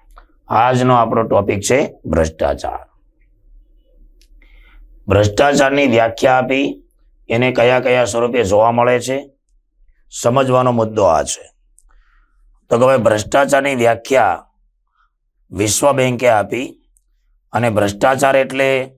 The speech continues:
જે સાર્વજનિક પદ છે, સાર્વજનિક હોદ્દો જે મળેલો છે, એનો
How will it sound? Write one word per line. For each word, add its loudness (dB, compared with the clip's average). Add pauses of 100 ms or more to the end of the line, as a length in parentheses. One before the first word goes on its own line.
(560)
જે -2
સાર્વજનિક -2 (100)
પદ 0
છે, -6 (520)
સાર્વજનિક -2
હોદ્દો -2
જે 0
મળેલો 0
છે, -2 (540)
એનો 2